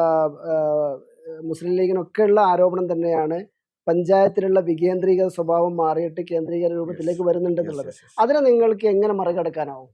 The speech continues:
Speaker 2: അല്ല, ഇപ്പോഴുള്ള ഒരു അവസ്ഥ എന്ന് പറഞ്ഞാൽ ഭരണകക്ഷി സി പി എംകാർ, സി പി എംകാരെ മാത്രം ഫോളോ ചെയ്യുക, അവരോട് കാര്യങ്ങൾ പറയുക, അവരുടെ കമ്മിറ്റി മുഖാന്തരം പോവുക എന്നുള്ളത്. നമ്മൾ ഉദ്ദേശിക്കുക അങ്ങനെയല്ല. പാർട്ടിയുടെ ജനപ്രതിനിധികളാണെങ്കിൽ കൂടി എല്ലാവരെയും ഉൾക്കൊണ്ടുകൊണ്ടുള്ള,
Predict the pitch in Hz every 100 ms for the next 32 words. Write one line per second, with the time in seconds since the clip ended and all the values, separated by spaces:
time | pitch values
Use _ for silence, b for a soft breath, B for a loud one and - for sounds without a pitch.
0 | _ 170 185 - - 226 208 185 156 139
1 | - 147 143 139 123 127 143 151 151 -
2 | 139 - 123 - 135 135 127 120 127 -
3 | 135 127 160 160 156 151 143 123 123 143
4 | 147 156 131 117 120 110 98 104 - _
5 | _ - 127 160 185 156 135 127 127 107
6 | 113 110 117 107 117 127 170 180 135 131
7 | 135 120 117 113 113 107 101 104 95 85
8 | _ _ 113 131 190 156 143 143 120 110
9 | 85 78 _ _ _ _ _ 113 131 156
10 | - 208 214 208 208 175 160 165 160 160
11 | 151 139 139 135 123 120 127 117 117 143
12 | 156 160 170 175 180 165 135 123 - 165
13 | 170 170 165 151 143 139 151